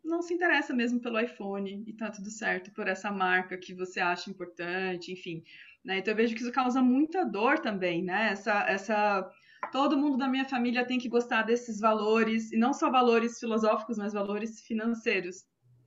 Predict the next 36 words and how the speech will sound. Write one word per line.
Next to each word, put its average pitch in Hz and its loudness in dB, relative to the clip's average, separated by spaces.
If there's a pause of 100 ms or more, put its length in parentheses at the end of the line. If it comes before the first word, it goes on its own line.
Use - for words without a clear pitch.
(140)
né? 180 -2
Então, 214 -6
como 339 0
assim 277 -2
meu 226 0
filho 226 0
não 220 2
tem 196 -8
carro? 202 2 (220)
Como 233 0
assim 240 0
meu 240 4
filho 233 0
não 226 4
quer 214 0
ser 202 -2
um 208 -4
advogado, 185 0
um 175 -2
médico, 165 -4
né? 160 -6 (300)
Isso 240 6 (240)
pode 247 8
parecer 247 2
um 247 2
sofrimento 240 2
de - -6
classe 220 0
média, 196 -2 (320)
mas 226 0
que - -4
é 254 4
importante 247 2
a - -2
gente 240 0
olhar 214 2